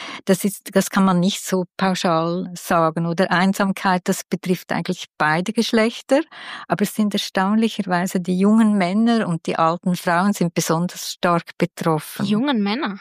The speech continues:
Speaker 1: Ja,
Speaker 2: Okay.
Speaker 1: das ist, finde ich, ganz ein spannender Effekt. Und was da sicher wichtig ist, dass Männer riskantere Profile haben, oder? Sie haben weniger soziale Netzwerke.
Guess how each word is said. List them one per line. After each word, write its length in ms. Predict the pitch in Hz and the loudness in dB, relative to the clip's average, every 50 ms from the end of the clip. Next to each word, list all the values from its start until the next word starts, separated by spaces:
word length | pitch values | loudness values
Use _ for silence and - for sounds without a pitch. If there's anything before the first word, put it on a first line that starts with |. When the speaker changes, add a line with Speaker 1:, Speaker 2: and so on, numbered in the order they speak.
| - | -2
Speaker 1:
Ja, 240 | - 190 190 196 214 | 2 2 4 4 2
Speaker 2:
Okay. 80 | 240 240 _ _ _ | 0 0 _ _ _
Speaker 1:
das 200 | - 190 180 - | -2 -2 -2 -2
ist, 200 | 196 - - - - 180 - | -4 -10 -10 -10 -10 -8 -4
finde 220 | - 190 185 185 | -2 -2 -2 -2
ich, 140 | 185 - - - | -4 -6 -4 -4
ganz 280 | 175 180 190 196 - | -2 -2 -2 -2 0
ein 240 | 214 196 190 190 185 | 0 2 2 2 0
spannender 520 | 185 - - - 185 185 196 208 214 208 | -2 -2 0 2 2 4 4 4 4 4
Effekt. 440 | 214 208 - 220 214 220 - - - - - - - - - | 2 2 2 2 2 0 0 -4 -16 -16 -14 -14 -14 -8 -2
Und 140 | - 196 170 | -2 0 2
was 140 | 196 202 - | 2 0 2
da 140 | - 208 202 | 0 -2 0
sicher 540 | - - - 233 247 240 - - 254 254 247 - - - | 0 0 0 0 0 0 0 2 2 2 2 0 -4 0
wichtig 460 | 175 196 233 - - - 240 233 - | 2 2 2 0 -2 -4 -4 0 0
ist, 240 | 220 220 - - _ | 0 0 0 -4 _
dass 320 | - 202 196 - - - - - - | -2 -2 -2 -2 -4 -12 -14 -8 0
Männer 400 | 202 185 196 214 220 226 240 214 | 2 4 4 6 4 4 4 4
riskantere 720 | 220 208 - - - - - 170 170 185 - - 190 190 180 | 2 2 0 -2 -8 -8 -6 -4 -4 -4 -4 -2 -2 -2 -2
Profile 580 | - - 190 - - 202 190 208 214 214 214 | -2 -4 -6 -4 -2 -2 0 0 2 0 2
haben, 360 | 208 196 180 175 175 - 175 | 2 2 2 2 0 0 -2
oder? 200 | 175 180 180 196 | -2 -2 -2 -2
Sie 120 | 190 - 196 | -2 0 0
haben 520 | 180 180 170 180 175 180 180 170 170 165 | 0 0 0 0 0 0 0 0 0 2
weniger 400 | 180 185 208 214 233 220 - 220 | 2 2 2 2 -2 0 -2 -4
soziale 720 | 202 - - 185 175 - - - - 185 170 175 185 185 185 | -4 -2 -4 -4 -4 -6 -6 -2 0 2 2 2 2 2 0
Netzwerke. 1000 | 180 175 175 185 220 _ - - - 202 202 208 214 226 _ _ - - 233 247 | 0 0 0 -2 -2 _ -8 -10 -4 -2 0 0 0 -2 _ _ -2 0 0 0